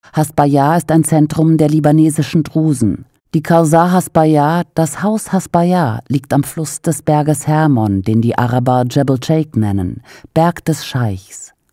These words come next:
Hier liegt Kalawat al-Bayada, eine bedeutende theologische Einrichtung der libanesischen Drusen. Während wir uns unterhalten, unterbricht plötzlich ein lauter Knall das Gespräch. Die Fenster klirren und wackeln in den Rahmen. Eine Druckwelle lässt das gesamte Gebäude erbeben.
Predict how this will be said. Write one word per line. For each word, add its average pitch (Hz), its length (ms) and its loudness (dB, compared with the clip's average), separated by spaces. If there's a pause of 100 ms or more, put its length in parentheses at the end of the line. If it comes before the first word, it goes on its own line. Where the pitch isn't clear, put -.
(200)
Hier 180 300 2
liegt 175 300 -2
Kalawat 165 580 2
al-Bayada, 156 840 0
eine 147 180 2
bedeutende 170 640 0
theologische 156 640 0
Einrichtung 151 680 0
der 135 100 0
libanesischen 131 720 0
Drusen. 107 600 -8 (380)
Während 151 280 2
wir 165 100 4
uns 151 160 2
unterhalten, 151 600 0
unterbricht 170 580 -2
plötzlich 170 500 -2
ein 165 140 2
lauter 175 320 0
Knall 180 360 0
das 123 260 -4
Gespräch. - 720 -8
Die 147 80 0
Fenster 190 420 0
klirren 147 380 2
und 135 160 -4
wackeln 156 280 2
in 143 120 2
den 143 140 2
Rahmen. 135 520 0 (240)
Eine 160 160 4
Druckwelle 143 540 0
lässt 135 240 -2
das 139 180 -4
gesamte 165 400 0
Gebäude 143 420 0
erbeben. 107 640 -4